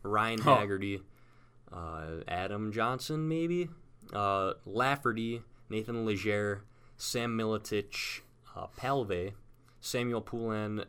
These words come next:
Speaker 1: Brian Rust, and Dominic Simone.
Speaker 2: The
Speaker 1: So
Speaker 2: blue guy, Teddy Bluger.
Speaker 1: So there's not really
Speaker 2: The blue meanie.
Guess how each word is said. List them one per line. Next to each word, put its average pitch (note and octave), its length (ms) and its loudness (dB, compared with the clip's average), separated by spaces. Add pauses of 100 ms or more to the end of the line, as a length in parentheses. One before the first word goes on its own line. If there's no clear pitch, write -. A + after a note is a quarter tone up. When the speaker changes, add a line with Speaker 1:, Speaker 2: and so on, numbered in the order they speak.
Speaker 1:
Brian G#2+ 300 0
Rust, G2+ 380 2
and G2 180 -8
Dominic G2+ 420 -4
Simone. F2+ 500 -4
Speaker 2:
The A2+ 220 6
Speaker 1:
So G2+ 80 2
Speaker 2:
blue C3 340 4
guy, F#2+ 480 2
Teddy A2 340 0
Bluger. G#2 540 -2 (140)
Speaker 1:
So G#2 200 -4
there's G2 200 -2
not A#2+ 420 6 (180)
really A#2 680 2
Speaker 2:
The A2+ 180 2
blue A#2+ 260 2
meanie. A#2+ 440 2